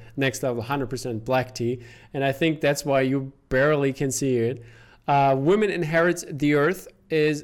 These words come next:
uh, is that called? Uh, and it's a, it's a reminder because of, um, that, because of all the dinosaurs, dinosaurs, they were female on the island, and I think that's the dig on right there. And the woman,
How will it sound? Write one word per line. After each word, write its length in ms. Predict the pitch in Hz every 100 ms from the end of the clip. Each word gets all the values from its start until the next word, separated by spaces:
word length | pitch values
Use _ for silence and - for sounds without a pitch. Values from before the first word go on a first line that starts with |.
| -
uh, 40 | 151
is 440 | 143 143 143 143
that 180 | 143 139
called? 380 | 151 147 160 -
Uh, 220 | 147 131
and 80 | 135
it's 160 | 131
a, 320 | 147 135 131 - - - - -
it's 180 | 147 147
a 40 |
reminder 400 | 139 143 151 147
because 420 | 131 120 139 135
of, 360 | 135 131 120 113
um, 500 | 117 120 120 123 117 117
that, 580 | 135 127 123 123 - 127
because 220 | 135 135
of 160 | 135 -
all 260 | 143 151
the 140 | 165 147
dinosaurs, 580 | 131 139 175 - 120 113
dinosaurs, 640 | 147 143 151 147 123 113
they 140 | 131
were 440 | 127 131 131 131 -
female 540 | - 185 123 107 104 - - - - -
on 100 | 127
the 140 | 123
island, 400 | 117 110 107 117
and 380 | 117 110 113 113
I 100 | 107
think 240 | 110 123 113
that's 220 | 113 -
the 100 | 117
dig 260 | 113 123
on 220 | 120 110 107
right 220 | 107 110 -
there. 380 | 135 143 139 - - - _
And 500 | 135 131 135 135 135 - _ _ _
the 160 | 156 156
woman, 440 | 170 214 214 -